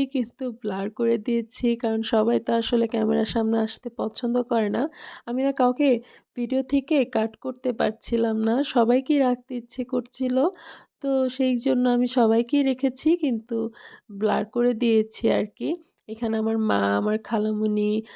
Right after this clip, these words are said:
আমার ভাবি, নানু, খালামণি, জাল, ননদ সবাই আছেন। তো সবাইকেই ভিডিওতে রেখেছি। আর এদিকে সবাই নামাজ পড়ে এসে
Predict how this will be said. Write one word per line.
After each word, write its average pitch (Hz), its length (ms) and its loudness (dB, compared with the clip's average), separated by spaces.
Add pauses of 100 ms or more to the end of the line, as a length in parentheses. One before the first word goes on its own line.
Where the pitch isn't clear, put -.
(160)
আমার 208 380 -4
ভাবি, 208 580 -4 (400)
নানু, 214 400 -4 (160)
খালামণি, 214 580 -2 (120)
জাল, 214 440 -2 (120)
ননদ 208 440 0
সবাই 247 480 2
আছেন। 220 460 -2 (420)
তো - 140 -16
সবাইকেই 233 600 0
ভিডিওতে 233 500 0
রেখেছি। 220 560 -2 (600)
আর 226 140 -6
এদিকে 233 500 0 (560)
সবাই 226 300 -4
নামাজ 214 400 0 (140)
পড়ে 240 340 -4
এসে 233 300 2